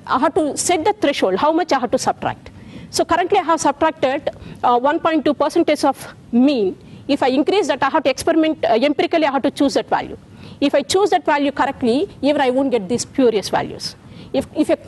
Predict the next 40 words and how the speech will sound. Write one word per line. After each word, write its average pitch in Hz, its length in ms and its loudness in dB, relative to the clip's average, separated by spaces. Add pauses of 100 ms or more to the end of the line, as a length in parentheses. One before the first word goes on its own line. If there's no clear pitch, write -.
(140)
coming 359 300 2
to 269 240 2
entropy, 294 640 0 (180)
one 294 180 2
point 320 260 0
two 311 100 0
percentage 277 440 0
of 247 160 -2
mean, 269 240 2
it, 247 260 -2
it 262 180 -2
works 277 200 0
fine. - 260 -4 (300)
That's 220 160 -2
the 277 80 2
reason 320 260 2
I'm 240 140 0
getting 269 360 -2
only 302 240 0
peak 262 220 -4
values. 175 520 -4
Those 226 220 0
are 262 80 2
the, 202 240 -4 (240)
here 302 480 0
you 269 160 2
have, 269 220 2
uh, 175 200 0 (960)
twenty-two 302 960 0
triangles 277 400 0
are 240 80 2
there. 202 320 0 (240)
In 240 160 0
the 285 80 -2
twenty 311 380 0
triangles 254 480 -2 (120)
are 196 280 0 (320)
applause, 220 440 0 (480)
applause 214 320 0
locations. - 640 -6